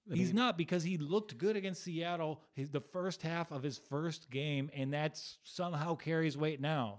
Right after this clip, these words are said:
Speaker 1: You know, we, we shoulda, I, we all could have seen the issue before when, uh, when the Browns played Cincinnati earlier, uh, early in the, in the season.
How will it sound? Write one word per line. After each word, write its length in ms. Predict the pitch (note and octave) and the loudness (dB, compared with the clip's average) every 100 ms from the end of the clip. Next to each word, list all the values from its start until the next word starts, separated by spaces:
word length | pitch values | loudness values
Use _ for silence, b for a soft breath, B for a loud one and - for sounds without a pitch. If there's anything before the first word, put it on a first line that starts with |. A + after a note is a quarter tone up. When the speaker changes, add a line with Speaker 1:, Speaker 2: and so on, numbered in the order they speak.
| B | B
Speaker 1:
You 100 | D3 | 8
know, 80 | D#3+ | 8
we, 180 | D#3 D#3 | 10 6
we 160 | E3 D3+ | 6 4
shoulda, 360 | - G3+ F#3 D3 - - | 6 8 8 4 -8 4
I, 80 | C3+ | 6
we 280 | C#3 C#3 C#3 C#3 B2+ | 6 6 6 6 6
all 240 | F3 A3 - | 8 8 4
could 160 | - E3 | 2 4
have 100 | C#3+ | 4
seen 420 | - - C#3 C3+ | 2 6 8 8
the 180 | B2 A#2+ | 8 6
issue 240 | A#2+ - A2+ | 4 2 0
before 400 | G#2 B2+ A#2 A2 | 0 2 4 4
when, 300 | A2+ A2 A2 | 2 2 0
uh, 180 | G2+ | -4
when 140 | A2 B2+ | -6 -4
the 60 | |
Browns 300 | G#2+ A#2+ B2+ | -4 -2 -2
played 300 | A#2+ - A#2 | -2 0 -2
Cincinnati 680 | G#2+ A#2+ - A2+ A2+ A2 G#2+ | 2 0 2 2 2 2 2
earlier, 500 | A2+ A#2 A2+ G#2+ G#2 - | 2 4 2 -2 -4 -6
uh, 60 | C#3 G#2+ G#2 | -2 0 0
early 280 | B2 B2+ A#2+ | 2 2 2
in 60 | |
the, 120 | A2 A2 | 0 -4
in 140 | - B2 | -2 -2
the 60 | |
season. 460 | G2+ D3+ D3+ A#2+ G#2 | 0 2 4 2 -2